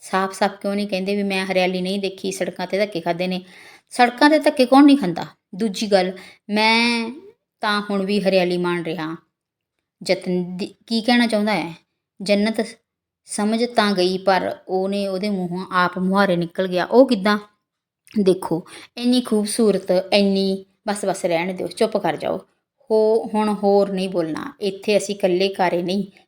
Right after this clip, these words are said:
ਬੈਠੇ," ਜੰਨਤ ਨੇ ਉਸ ਨੂੰ ਤਾੜ ਦਿੱਤਾ, ਪਰ ਉਸ ਦੀ ਗੱਲ ਤੋਂ ਸ਼ੁਰੂ ਹੋਏ ਬਿਨਾਂ ਨਹੀਂ ਰਹਿ, ਅਹ, ਨਹੀਂ ਰਹੀ। "ਜੇ ਕਹੋ ਤਾਂ ਗਾਣੇ ਨੂੰ ਮਾਣ ਲਵਾਂ," ਜਤਨ ਨੇ ਦੂਜੇ ਪਾਸੇ ਗੱਲ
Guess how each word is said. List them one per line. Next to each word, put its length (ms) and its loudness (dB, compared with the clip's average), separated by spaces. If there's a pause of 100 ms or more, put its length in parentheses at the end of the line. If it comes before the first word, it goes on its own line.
(120)
ਬੈਠੇ," 300 -4
ਜੰਨਤ 440 -4
ਨੇ 140 -6
ਉਸ 140 -8
ਨੂੰ 100 -6
ਤਾੜ 260 -6
ਦਿੱਤਾ, 340 -12 (380)
ਪਰ 200 -4 (200)
ਉਸ 200 0
ਦੀ 100 -2
ਗੱਲ 260 4
ਤੋਂ 160 -2
ਸ਼ੁਰੂ 280 -2
ਹੋਏ 180 0
ਬਿਨਾਂ 340 -2
ਨਹੀਂ 220 -4
ਰਹਿ, 200 2
ਅਹ, 800 -8
ਨਹੀਂ 240 2
ਰਹੀ। 300 -2 (760)
"ਜੇ 560 10
ਕਹੋ 420 4
ਤਾਂ 200 6
ਗਾਣੇ 380 4
ਨੂੰ 360 2
ਮਾਣ 260 2
ਲਵਾਂ," 240 2 (580)
ਜਤਨ 300 -2
ਨੇ 120 -2
ਦੂਜੇ 260 -6
ਪਾਸੇ 400 -6 (760)
ਗੱਲ 280 0